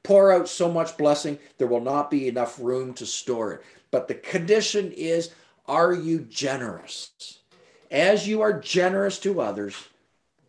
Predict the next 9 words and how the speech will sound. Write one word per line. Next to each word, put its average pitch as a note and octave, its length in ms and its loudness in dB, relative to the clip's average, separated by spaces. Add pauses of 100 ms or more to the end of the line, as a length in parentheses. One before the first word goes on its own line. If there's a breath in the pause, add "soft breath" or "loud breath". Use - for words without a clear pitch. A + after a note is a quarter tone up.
(420)
the A2 80 -10
Lord A2+ 600 0
hears C3 380 -4
our A#2 140 -2
prayers A#2 640 -4
and G2 160 -12
reciprocates F#2+ 920 -10 (520)
to F#2 160 -10
ourselves. - 580 -12